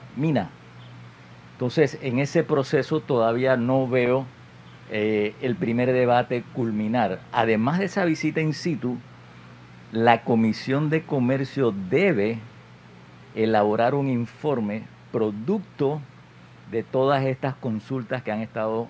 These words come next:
realizando. Entonces, todavía el tema del primer debate no, o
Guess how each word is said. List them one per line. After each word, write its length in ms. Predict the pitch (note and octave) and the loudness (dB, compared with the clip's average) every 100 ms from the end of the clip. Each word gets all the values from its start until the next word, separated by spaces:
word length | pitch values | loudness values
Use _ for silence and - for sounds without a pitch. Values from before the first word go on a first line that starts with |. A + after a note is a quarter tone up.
| - | -8
realizando. 680 | G#2 F#2 F#2 - F#2 E2 - - - - - - - - - - | -6 -6 -6 -6 -6 -8 -12 -20 -20 -20 -20 -20 -20 -20 -20 -20
Entonces, 420 | - A2 D3 C#3 D3 - - - - - - - - - | -12 -4 -4 -4 -10 -20 -20 -20 -20 -20 -20 -20 -16 -6
todavía 300 | G#2+ C#3 D#3+ | -2 2 0
el 120 | C#3 | 0
tema 200 | D3+ D#3 | -2 -2
del 100 | C3+ | -2
primer 320 | B2 A#2+ C3+ | -2 -2 0
debate 400 | C3+ C#3 C#3 C#3 | 2 0 0 -2
no, 380 | B2+ B2 C3+ | -2 -2 0
o 80 | C#3+ | -2